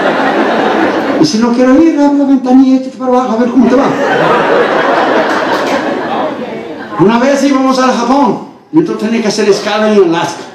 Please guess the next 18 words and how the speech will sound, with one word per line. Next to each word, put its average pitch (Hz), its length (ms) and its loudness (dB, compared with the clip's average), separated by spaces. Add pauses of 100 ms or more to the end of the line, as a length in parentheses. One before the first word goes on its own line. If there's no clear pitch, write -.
(320)
Ahora 160 220 0
se 165 100 -2
va 160 140 0
directo. 135 400 0 (1700)
Es 240 160 0
solo 302 280 0
catorce 208 400 2
horas, 196 280 0
más 151 200 -2
ocho 190 320 2
hasta 170 300 -2
Bangkok. 160 520 0 (1200)
Y 135 60 4
más 143 260 4
tres 160 240 2
de 160 60 4
espera. - 440 -2 (1700)
Ya, 403 160 4